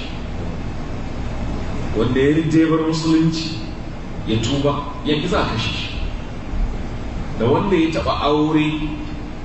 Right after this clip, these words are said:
ya yi zina, a'udhu billah, ya zama muhsani, za a kashe shi.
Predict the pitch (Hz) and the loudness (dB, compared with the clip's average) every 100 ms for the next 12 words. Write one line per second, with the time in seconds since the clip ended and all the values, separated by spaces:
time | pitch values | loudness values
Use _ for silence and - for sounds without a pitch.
0 | 113 127 151 147 - 131 147 147 - - | 0 2 4 4 2 2 2 0 -4 -4
1 | - - 143 107 110 113 139 156 - - | -6 -6 -4 0 2 2 2 0 -2 -6
2 | - - - - - 127 143 147 190 170 | -6 -6 -8 -8 -4 0 2 4 2 2
3 | - 180 214 240 - - - - 127 - | 0 2 0 -2 -6 -8 -8 -2 0 0
4 | - - - - | 0 -4 -4 -4